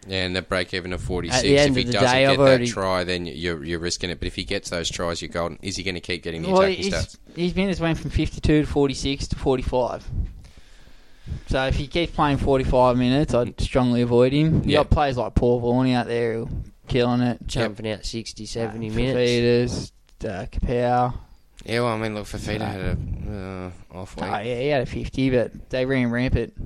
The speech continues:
Speaker 3: He didn't have to make many tackles and stuff, so the
Speaker 1: Yeah,
Speaker 3: base
Speaker 1: that's fair.
Speaker 3: wasn't really there for him to collect.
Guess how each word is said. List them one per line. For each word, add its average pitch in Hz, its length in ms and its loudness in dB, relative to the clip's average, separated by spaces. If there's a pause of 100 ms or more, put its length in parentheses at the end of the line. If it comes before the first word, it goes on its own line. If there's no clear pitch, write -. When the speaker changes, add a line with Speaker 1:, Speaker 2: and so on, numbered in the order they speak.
(380)
Speaker 3:
He 135 60 -6
didn't 123 180 0
have 123 160 0
to - 40 -4
make 127 200 -2
many 123 180 -4
tackles 127 400 -2
and 123 120 -2
stuff, 127 380 -2
so 117 520 -2
the - 80 -6
Speaker 1:
Yeah, 101 120 2
Speaker 3:
base 92 260 2
Speaker 1:
that's 87 200 -6
fair. - 180 -2
Speaker 3:
wasn't 123 260 0
really 120 260 0
there 120 260 0
for 120 200 -4
him 117 180 0
to 104 180 -8
collect. 120 540 -2